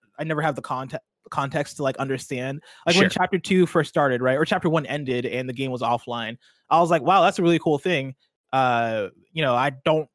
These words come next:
Speaker 1: I'm not playing the game anymore, and so it doesn't really affect me. Now that I'm back in the game, uh, it's really cool to be like, "Oh, yeah, what is going to be the thing at Game Awards that, that I'm gonna get
Speaker 2: Yeah, I
Speaker 1: to,
Speaker 2: can't
Speaker 1: like,
Speaker 2: wait to see, I can't wait
Speaker 1: play?"
Speaker 2: to see what they have for this.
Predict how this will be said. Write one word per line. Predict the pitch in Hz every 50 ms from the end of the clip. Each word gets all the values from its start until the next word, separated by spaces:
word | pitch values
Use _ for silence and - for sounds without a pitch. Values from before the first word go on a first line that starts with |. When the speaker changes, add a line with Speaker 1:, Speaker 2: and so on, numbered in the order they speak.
| _ _
Speaker 1:
I'm | - 156 170
not | 165 151 151 - _
playing | - 165 170 165
the | 151
game | 139 135 127
anymore, | 131 127 123 120 123 120
and | 123 123 127 120
so | - 135 120 117 113 113 110 - - _ _ _
it | - 156
doesn't | 165 147 151
really | 151 147
affect | 139 - - 139 131 - -
me. | 143 156 180 - - - _ _
Now | - 165 190 208
that | 202 175
I'm | 160 156
back | - 151 139 143 -
in | 120 131
the | 139 156
game, | 175 190 190 202 214 220 - _ _ _ _ _ _ -
uh, | 139 139 135 127 120 117 117 107
it's | 151 156 -
really | 156 165 165 147
cool | - - 151
to | 135
be | 123 135
like, | 131 123 123 117 _ _
"Oh, | 170 180 190 156
yeah, | 151 165 185 143
what | 110 110 123 151 226
is | 294 262
going | 190 185 175
to | 156
be | 143 147
the | 139 135
thing | - 147 139
at | 131 120
Game | 127 131 135
Awards | 127 117 117 113 107 113 117
that, | - 120 113 113 95 - 123
that | 135 127 117 113 113 - 76
I'm | 95 - - 123
gonna | 135 131
get | 123
Speaker 2:
Yeah, | 127 127
I | 151
Speaker 1:
to, | 151
Speaker 2:
can't | 165 190 156
Speaker 1:
like, |
Speaker 2:
wait | 165 165
to | 135 120
see, | - 165
I | 156
can't | - - - 143
wait | 143 135 120
Speaker 1:
play?" | 127 127
Speaker 2:
to | 123
see | - 135
what | 127 120
they | - 107
have | 113 120 -
for | -
this. | 90 104 104